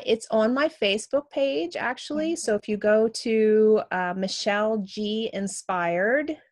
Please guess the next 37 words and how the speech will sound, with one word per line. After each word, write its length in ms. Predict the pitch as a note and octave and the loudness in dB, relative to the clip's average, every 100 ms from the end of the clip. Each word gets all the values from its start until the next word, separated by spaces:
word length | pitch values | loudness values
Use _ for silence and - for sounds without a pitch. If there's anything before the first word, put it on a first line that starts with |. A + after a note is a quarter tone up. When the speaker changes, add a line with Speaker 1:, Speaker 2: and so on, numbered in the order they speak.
| _ | _
Speaker 1:
is 200 | - F#3 | -10 -8
my 420 | F#3 F3+ F3 F3 F3+ | -6 -4 -2 -2 -2
Facebook 400 | G3 F3+ - F#3+ - | -2 -2 -4 -8 -2
page, 520 | F3+ F#3 C4+ - - _ - _ _ | 0 0 -2 -6 -16 _ -20 _ _
and, 360 | F3+ F3+ F3+ F3+ | -4 -2 0 0
uh, 160 | E3+ | 0
the 100 | E3+ | 0
information 600 | - F#3+ F3+ E3 E3+ D#3+ D#3+ | -2 -6 -4 -4 -4 -6 -6
is 160 | F3 - | -8 -6
there 200 | - - | -6 -6
for 160 | - | -8
that, 260 | - - - - _ | -8 -8 -10 -14 _
for 80 | - | -10
that 160 | - - | -8 -8
upcoming 480 | - - - - F#3+ | -10 -12 -12 -10 -12
summit. 360 | - - D#2+ - _ _ _ _ _ | -10 -10 -10 -14 _ _ _ _ _
So, 140 | - F3+ F3 F3 | -6 -2 -2 -4
Speaker 2:
Perfect. 160 | F3+ - | -6 -12
Speaker 1:
um, 280 | E3+ - - | -14 -14 -2
yeah, 240 | G#3+ D#4 | 0 2
so 160 | - G3+ | 0 0
that's 260 | G#3 - | 2 2
exciting 800 | C4 - A#3 A3+ A#3 B3+ C4 C4 | -2 -2 2 4 4 2 2 0
and, 500 | - G3 G3+ G3+ G3+ | 0 0 0 -2 0
uh, 400 | G#3 G3+ G3+ G3+ G3+ | 0 2 2 0 -2
just, 500 | A#3 A#3 - - - _ _ _ _ _ _ | -6 -8 -10 -18 -20 _ _ _ _ _ _
you 160 | A3 A#3+ | -8 -8
know, 160 | A#3+ C4 | -10 -10
just 180 | G#3+ - | -10 -8
rocking 300 | G3 G#3+ A#3 | -10 -6 -6
and 80 | A#3+ | -6
rolling. 320 | C#4 C#4 F3+ _ | -6 -8 -10 _
<laughs> 180 | G#3+ - | -8 -8
Speaker 2:
Yes, 600 | G3+ G3+ E4 F4+ F4+ E4+ | -8 -8 -8 -8 -10 -10
that's 280 | A3 F#3 A3 | -8 -6 -6
wonderful. 600 | G#3+ G#3+ G#3+ G3+ G3 G3 | -8 -6 -6 -4 -4 -4
So, 320 | - A#3 G3+ | 0 2 2